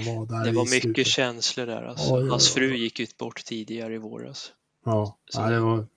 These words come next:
Speaker 1: ja, det
Speaker 2: hans
Speaker 1: var
Speaker 2: team vunnit, då hade det varit väldigt fina sagorubriker.
Speaker 1: Oh ja, oh ja.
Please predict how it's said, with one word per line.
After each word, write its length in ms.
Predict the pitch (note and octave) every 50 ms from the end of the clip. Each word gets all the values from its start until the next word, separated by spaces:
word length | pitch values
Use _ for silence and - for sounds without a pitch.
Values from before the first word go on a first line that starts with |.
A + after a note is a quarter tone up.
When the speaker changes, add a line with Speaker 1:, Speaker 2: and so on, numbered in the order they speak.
| _ _ - _ _ _ -
Speaker 1:
ja, 100 | - A#2+
det 80 | A#2 B2+
Speaker 2:
hans 180 | B2+ B2+ B2+
Speaker 1:
var 80 | B2 A#2 - - - A#2+
Speaker 2:
team 100 | A#2+ A2+
vunnit, 360 | G#2+ G#2+ G#2+ G#2+ A#2 G#2+ -
då 80 | - G#2+
hade 100 | G#2+ G#2+
det 60 | G#2
varit 360 | G2+ G2+ G2 - - - - - _ _ - - - - - - - - _ _ _ _ _ -
väldigt 340 | A#2 G#2+ G2 G2 G#2+ - -
fina 320 | - A2 G#2 G#2 F#2+ F#2
sagorubriker. 1900 | - - G#2+ - - - - - - - - - - _ _ _ _ _ _ _ - - _ _ - G#2+ G#2+ G2 - G2+ G2+ G#2 - - - - - - - - - - _ _
Speaker 1:
Oh 180 | C#3 C3+ B2+ G#2+
ja, 120 | G2+ - _ _ _
oh 180 | - B2 A2
ja. 100 | G2+ -